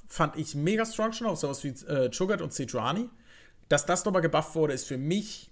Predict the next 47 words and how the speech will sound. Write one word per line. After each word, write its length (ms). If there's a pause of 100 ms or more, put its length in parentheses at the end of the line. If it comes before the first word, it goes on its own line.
(160)
überraschend. 880
Baut 220
es, 260 (140)
es 180
ist 160
einfach 400
ziemlich 280
strong 280
auf 140
den 120
Frontliner, 500
die, 360
die 160
A 100
O 160
E-Abilities 720
haben. 300 (420)
Kann 200
sehr, 180
sehr 140
gut 180
funktionieren 480
und 100
sollte 220
die 140
auf 140
jeden 120
Fall 140
mal 140
testen. 340 (200)
Rapid 220
Fire 240
Cannon, 340 (300)
ja, 160
das 140
war 80
ein 80
bisschen 180
buggy, 260
wenn 300
quasi 380
etwas 360
dein, 480
ähm, 480
deine 200
Attack 340
Range 260